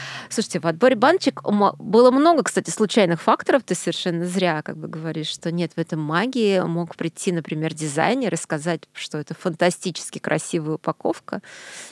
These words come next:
и он мечтает, э, поставить на странице. И под это даже могли придумать съёмки. Одно, кстати, из, одна,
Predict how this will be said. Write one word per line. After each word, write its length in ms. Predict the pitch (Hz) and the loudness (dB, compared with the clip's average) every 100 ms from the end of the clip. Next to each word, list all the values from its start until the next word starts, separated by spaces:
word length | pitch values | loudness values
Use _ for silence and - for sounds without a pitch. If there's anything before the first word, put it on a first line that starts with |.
| - - - _ | -20 -20 -20 _
и 140 | - 170 | -4 0
он 160 | 202 | 0
мечтает, 580 | 190 165 - 185 196 208 - | 0 -2 0 2 4 2 -2
э, 240 | 180 165 160 | -2 0 -2
поставить 680 | - 165 - 165 185 196 - | -6 -6 -2 0 0 -4 -8
на 140 | 165 165 | -6 -6
странице. 760 | 170 170 165 147 143 - - | -6 -4 -4 -6 -10 -12 -10
И 40 | |
под 200 | 160 160 | -8 -4
это 140 | 160 208 | -4 -4
даже 280 | 170 - 151 | -6 -6 -6
могли 280 | 147 165 | -6 -4
придумать 440 | 202 165 147 165 160 | -4 -4 -6 -8 -8
съёмки. 500 | - 160 156 160 - | -8 -8 -8 -10 -12
Одно, 280 | 143 175 196 | -6 -4 -4
кстати, 360 | - 165 - | -4 -6 -6
из, 160 | 160 - | -10 -6
одна, 500 | 175 175 185 180 170 | -4 0 2 2 0